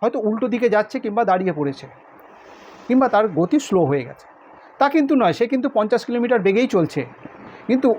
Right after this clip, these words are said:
অতি দ্রুত গতি সম্পন্ন গাড়িটা, যে গাড়িটা একশো কিলোমিটার বেগে চলছে, তার গতি অনেক বেশি হওয়ার ফলে সে অতি দ্রুত গতিতে এই গাড়িটাকে ওভারটেক করে চলে যাবে।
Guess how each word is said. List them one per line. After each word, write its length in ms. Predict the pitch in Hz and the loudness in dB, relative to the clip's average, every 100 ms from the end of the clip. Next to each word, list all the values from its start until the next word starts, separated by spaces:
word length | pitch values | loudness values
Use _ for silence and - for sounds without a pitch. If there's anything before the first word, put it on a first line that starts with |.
| 196 | 2
অতি 200 | 214 277 | 2 2
দ্রুত 220 | 208 190 247 240 | 0 0 2 2
গতি 180 | 247 262 | 2 0
সম্পন্ন 480 | 214 208 240 233 202 156 202 _ - - - - - - - - - - | -2 0 0 2 2 0 -2 _ -20 -20 -20 -20 -20 -20 -20 -20 -14 -2
গাড়িটা, 300 | 175 226 202 165 156 | 0 2 0 0 2
যে 80 | 202 | 2
গাড়িটা 260 | 185 185 226 156 | 2 0 0 -4
একশো 180 | - 202 | -8 -12
কিলোমিটার 360 | 214 214 214 170 | -8 -4 -4 -2
বেগে 180 | 165 196 196 | -2 0 -2
চলছে, 260 | 196 165 131 - - - - - | -2 -4 -6 -8 -20 -20 -20 0
তার 160 | 202 269 | 2 4
গতি 240 | 254 262 254 220 | 2 0 0 0
অনেক 140 | 226 185 | 0 -4
বেশি 240 | 185 185 233 | -6 -4 -2
হওয়ার 180 | 202 214 | 0 0
ফলে 220 | 208 220 156 131 _ _ _ _ _ - - - - - - - - - | 0 -2 -2 -10 _ _ _ _ _ -20 -20 -20 -20 -20 -20 -20 -20 -4
সে 120 | 285 254 | -2 2
অতি 160 | 226 262 254 | 2 2 0
দ্রুত 180 | 214 233 262 233 | -2 2 2 2
গতিতে 300 | 240 226 233 233 - _ _ _ _ _ _ _ _ _ 196 | -2 2 2 2 -2 _ _ _ _ _ _ _ _ _ 0
এই 100 | 220 | 2
গাড়িটাকে 280 | 208 214 214 | 2 2 0
ওভারটেক 280 | 202 208 220 | 0 -2 -2
করে 160 | 220 208 | -2 0
চলে 140 | 214 214 | -2 0
যাবে। 200 | 233 | -4